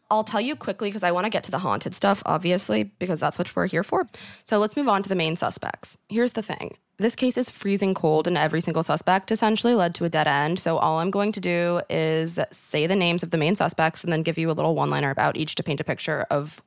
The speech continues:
why they were even sort of under the limelight here. So first up, we've got traveling minister George Kelly,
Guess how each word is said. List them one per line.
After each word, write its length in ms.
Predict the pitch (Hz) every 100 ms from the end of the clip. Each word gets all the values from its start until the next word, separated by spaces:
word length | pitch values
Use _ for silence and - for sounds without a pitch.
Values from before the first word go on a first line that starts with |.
| -
why 380 | 165 151 135 147
they 160 | 135
were 260 | - 78 - -
even 420 | 143 117 - -
sort 200 | - 143
of 120 | 98 -
under 140 | 151
the 100 | 147
limelight 380 | 78 78 90 92
here. 260 | 160 170 - - - -
So 460 | - 220 190 185 160 _ _ _ _
first 240 | - 247 202
up, 180 | 185 -
we've 160 | 185
got 240 | - 165 -
traveling 420 | 190 175 190 202
minister 380 | 175 160 - 170
George 400 | - 147 160 -
Kelly, 400 | 156 80 90